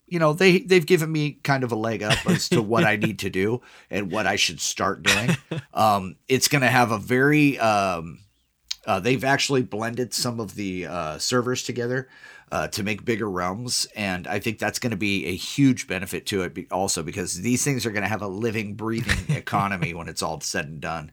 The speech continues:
Speaker 1: And, uh, yeah, it's gonna be amazing, man. I don't know if you checked, if you were able to check out any of the streams that I did when I was playing it, but just
Speaker 2: No.
Speaker 1: the housing alone that you can buy,
Speaker 2: Mm-hmm.
Speaker 1: um,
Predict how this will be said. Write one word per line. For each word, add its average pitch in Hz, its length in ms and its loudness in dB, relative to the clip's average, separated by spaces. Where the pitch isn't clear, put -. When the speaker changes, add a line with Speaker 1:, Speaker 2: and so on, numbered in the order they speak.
Speaker 1:
And, 76 360 -2
uh, 76 340 2
yeah, 85 260 -2
it's - 100 -4
gonna 117 140 -2
be 85 120 -6
amazing, 76 440 -8
man. 80 220 -8
I 117 120 2
don't 156 120 0
know 147 100 4
if 135 100 0
you 127 80 0
checked, - 340 2
if 117 220 0
you 131 100 2
were 117 140 4
able 117 160 2
to 107 100 -6
check 110 220 2
out 107 160 2
any 101 160 -2
of 78 60 -8
the 82 60 -6
streams 107 380 -4
that 92 100 -6
I 90 100 -2
did 85 220 -6
when 95 120 -4
I 85 80 -4
was - 140 -10
playing 107 320 -4
it, 87 140 -10
but 104 220 -2
just 143 280 4
Speaker 2:
No. 101 80 -2
Speaker 1:
the 117 60 6
housing 120 800 2
alone 98 580 -2
that 90 120 -8
you 85 160 -6
can 90 220 -8
buy, 78 360 -4
Speaker 2:
Mm-hmm. 123 160 0
Speaker 1:
um, 90 380 0